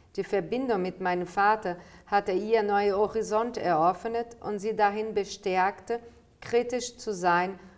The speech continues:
und aktiv zu werden. Sie engagiert sich für eine bessere Gesellschaft in unterschiedlichen karitativen Projekten, aber eher im weitesten Sinn des Wortes, nicht nur paternalistisch im Sinn von geben,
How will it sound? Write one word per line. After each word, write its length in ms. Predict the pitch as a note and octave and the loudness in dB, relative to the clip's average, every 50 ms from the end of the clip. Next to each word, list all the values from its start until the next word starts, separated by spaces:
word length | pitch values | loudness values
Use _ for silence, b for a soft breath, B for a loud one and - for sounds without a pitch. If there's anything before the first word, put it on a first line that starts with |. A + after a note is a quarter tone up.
| B B | B B
und 100 | G#3+ A3+ | -4 -2
aktiv 600 | A3+ A3 A3 A3 - - - A3 G3 D#3+ - - - | -2 -2 -2 -4 -10 -10 -8 -6 -6 -6 -8 -14 -14
zu 240 | - - D#3+ D3 | -10 -10 -8 -6
werden. 460 | D#3 D3 C#3+ C#3 C#3 C#3 C#3+ C#3+ D3 C#3+ - - - _ _ _ _ _ _ _ _ _ _ _ _ _ _ _ | -4 -4 -2 -2 -4 -6 -8 -12 -14 -14 -18 -20 -20 _ _ _ _ _ _ _ _ _ _ _ _ _ _ _
Sie 200 | - C#3+ D#3 E3 | -14 -8 -4 -2
engagiert 720 | F3 F3 F3 F3 F3+ F3 D#3 D#3+ F3 G3+ A3 A3+ A3+ A3+ - | 0 0 2 2 2 0 0 -2 -2 0 2 2 2 0 -4
sich 320 | - - B3 B3 B3 - b b b b b | -6 -4 -4 -4 -6 -8 b b b b b
für 160 | b - A3 G3+ | b -2 0 2
eine 160 | F#3+ F#3 F3 | 2 2 0
bessere 440 | D#3+ F3 F#3 F#3 F#3 - A3 G#3+ G3+ | 0 0 0 0 2 2 2 2 2
Gesellschaft 840 | G3 G#3+ G#3+ A3 G#3 A3 G#3+ A3 - - A3+ A3 A3+ - - - G#3+ A3 b b b b b | 0 0 0 2 2 2 0 -2 0 2 4 4 2 0 -4 -12 -14 -14 b b b b b
in 140 | b G3+ G#3 | b -2 0
unterschiedlichen 880 | A3 A#3+ B3 B3 B3 A#3+ A#3+ - A#3+ A3+ F#3 G#3 G#3+ A3 G#3 - - | 0 0 0 0 -2 -2 -2 -4 -6 -8 -6 -6 -6 -6 -6 -6 -4
karitativen 880 | - G3+ F#3 F3 F3 F3+ - F#3 E3+ E3+ - - A3 G#3+ A3+ A#3 A#3 A#3 | 0 0 0 -2 -2 -6 -4 -4 -4 -4 -6 -8 -6 -4 -4 -4 -4 -4
Projekten, 640 | - - A3+ G#3+ G#3 G#3 A3 A3+ A3 - - - - b b b b b b | -4 0 0 2 2 2 2 0 -2 -6 -18 -20 -20 b b b b b b
aber 280 | - F#3+ F#3+ G3 - - | 0 2 2 2 0 0
eher 260 | F3 B3 C4 C4+ C#4 | -2 0 0 0 0
im 100 | C4 A#3+ | 0 2
weitesten 500 | G#3+ A3 G#3+ A3+ A3 A#3 A3+ - A3+ G#3+ | 4 4 4 4 2 -2 -4 -2 -2 -2
Sinn 260 | G3 G3 A3+ B3+ C4 | -2 -2 -4 -4 -2
des 260 | A#3 G#3+ F#3 E3+ F3 - | -2 -2 -2 -2 -2 0
Wortes, 520 | E3+ E3+ F3 F3+ F3 F3 A#3 B3 B3 - b b b b b b - | 2 2 2 2 0 -2 -6 -8 -8 -12 b b b b b b -8
nicht 240 | A3 B3 B3+ B3 C4 | -6 -6 -6 -4 -2
nur 160 | C4 C4 A#3+ | 2 2 2
paternalistisch 1040 | A#3+ - G#3+ G#3 G#3+ A3+ G#3+ G#3 G3+ F#3 F3+ F#3+ A3 B3+ B3 - - G3 F3+ - - | 4 2 0 0 0 0 0 0 0 0 0 0 -2 -4 -4 -6 -6 -8 -6 -6 -6
im 160 | F3+ F3+ E3+ | -4 -4 -4
Sinn 240 | E3 F3 G#3 G#3 G3+ | -4 -4 -4 -6 -6
von 300 | G3+ - G3+ G3 F#3 E3 | -6 -6 -6 -6 -6 -4
geben, 480 | F3 G3 G3+ G3 E3+ D#3 D#3 D3 C#3+ | -2 2 2 2 2 0 -2 -4 -6